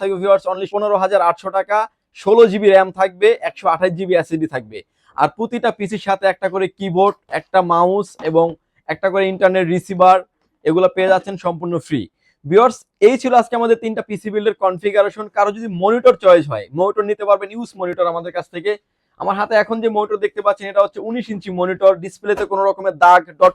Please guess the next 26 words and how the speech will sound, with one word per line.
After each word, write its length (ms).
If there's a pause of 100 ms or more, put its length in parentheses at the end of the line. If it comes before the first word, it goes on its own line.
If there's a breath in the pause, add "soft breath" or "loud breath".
পিক্সেল 320 (120)
মার্ক 220 (480)
কোনো 200
কিছুই 280
নাই, 120 (120)
একদম 240 (100)
ফ্রেশ 200 (100)
কন্ডিশন 420
মনিটর। 320 (540)
এবং 120 (100)
এই 120
মনিটরের 500
রিপ্লেসমেন্ট 500
গ্যারান্টি 340
পেয়ে 180
যাবেন 160 (100)
পনেরো 320
দিন, 100 (100)
লাইফ 220
টাইম 200
পেয়ে 180
যাবেন 220
হচ্ছে 160 (140)
সার্ভিস 380
ওয়ারেন্টি 420
এবং 120